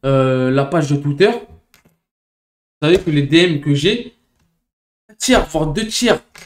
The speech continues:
des mas-, des messages que j'ai, c'est des gens qui se,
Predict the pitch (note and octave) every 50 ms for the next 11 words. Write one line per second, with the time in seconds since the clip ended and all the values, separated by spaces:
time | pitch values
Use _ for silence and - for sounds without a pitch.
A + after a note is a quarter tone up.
0 | _ - C#3+ C#3+ D3 D#3+ E3+ A#3 C4+ - - - - D#3+ D3 D#3 D#3+ E3+ F3 -
1 | A3 - - - - D#3+ D3 F#3+ G#3+ A3+ A3+ - _ _ - - D#3+ D3+ D#3+ D#3+
2 | E3 G3 G#3 G3+ - - - -